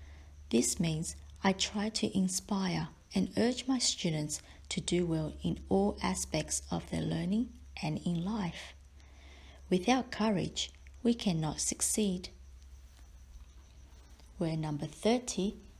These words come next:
is successful. Your mum would normally say to you, "If you study hard,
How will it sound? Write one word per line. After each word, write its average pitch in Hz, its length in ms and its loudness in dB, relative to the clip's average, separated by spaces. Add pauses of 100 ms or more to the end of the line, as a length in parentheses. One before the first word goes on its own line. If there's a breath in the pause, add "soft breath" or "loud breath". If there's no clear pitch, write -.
(160)
is 180 260 0 (100)
successful. - 880 -2 (1120 soft breath)
Your 170 200 2
mum 196 420 -2 (280)
would 190 200 0
normally 202 480 4
say 165 340 -2
to - 140 -2
you, 160 280 -2 (800 soft breath)
"If 165 220 -4
you 170 40 -4
study 170 440 -2
hard, 220 500 0